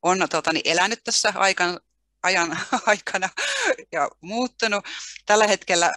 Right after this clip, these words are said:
on nimenomaan tuohon henkilöstöhoksiin liittyen tämä vastuukysymys ja esihenkilövalmennus, ö, työn alla. Eli on todella tärkeää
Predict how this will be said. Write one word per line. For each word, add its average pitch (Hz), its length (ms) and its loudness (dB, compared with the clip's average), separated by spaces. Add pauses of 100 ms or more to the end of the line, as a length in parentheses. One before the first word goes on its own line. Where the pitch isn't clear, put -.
(120)
on 165 140 -4
nimenomaan 165 440 -4
tuohon 156 200 -10
henkilöstöhoksiin 160 880 -2
liittyen 151 520 -2 (160)
tämä 139 160 0
vastuukysymys 147 880 -4
ja 143 80 0
esihenkilövalmennus, 131 1300 -6
ö, 107 300 -6
työn 131 240 -6
alla. 92 340 -4 (440)
Eli 151 240 0
on 147 120 -6
todella 170 280 -2
tärkeää 156 520 -2